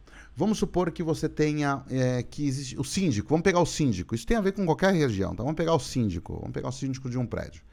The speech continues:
O papel dele é melhorar os números da, da, do, do condomínio, certo? Esse é o, esse é o papel dele, fazer com que tenha economia e,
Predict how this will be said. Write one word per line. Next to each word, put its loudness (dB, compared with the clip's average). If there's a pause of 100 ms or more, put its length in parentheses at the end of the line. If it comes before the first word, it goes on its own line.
(760)
O -2
papel 4
dele 4
é 2
melhorar 4
os 0
números 2
da, 4 (120)
da, 2
do, -4
do -10
condomínio, 2
certo? -2
Esse -4
é 2
o, -8 (160)
esse 0
é 4
o -12
papel 0
dele, 0
fazer -4
com -6
que -8
tenha 0
economia 0 (400)
e, 2